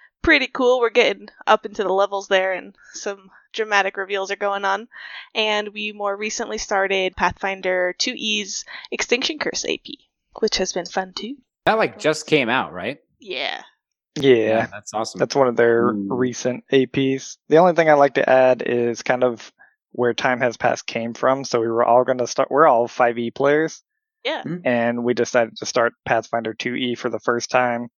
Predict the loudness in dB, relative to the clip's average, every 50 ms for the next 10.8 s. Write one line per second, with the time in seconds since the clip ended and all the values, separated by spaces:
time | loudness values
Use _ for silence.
0 | _ _ _ -4 0 0 0 0 0 0 0 0 0 0 -4 -6 -10 -6 0 2
1 | 2 2 2 0 0 2 4 4 4 4 2 0 0 0 2 2 2 2 2 0
2 | -2 -4 -10 _ _ _ _ _ _ _ _ -8 -4 -2 -2 0 0 0 -2 -2
3 | -4 -6 _ _ _ _ _ _ 0 2 2 4 4 2 0 2 4 4 6 6
4 | 4 4 2 2 0 2 2 0 -2 0 0 0 0 0 0 -2 0 0 2 4
5 | 4 4 4 4 2 2 0 0 0 0 2 2 2 2 2 0 -2 _ -8 -8
6 | -8 -2 2 2 4 4 4 4 4 4 4 2 0 -2 -6 -6 -8 -6 -2 0
7 | 2 2 2 0 -2 -4 -6 -6 -10 -16 _ _ _ _ _ _ _ _ _ -14
8 | -10 -8 -6 -4 -2 -2 0 2 2 2 0 0 -4 0 2 4 4 6 6 4
9 | 2 2 0 0 0 0 -2 -2 -2 -4 -4 -6 -10 -10 -4 0 0 0 0 0
10 | -4 -4 -2 -4 -2 2 4 4 4 4 2 0 0 -2 -4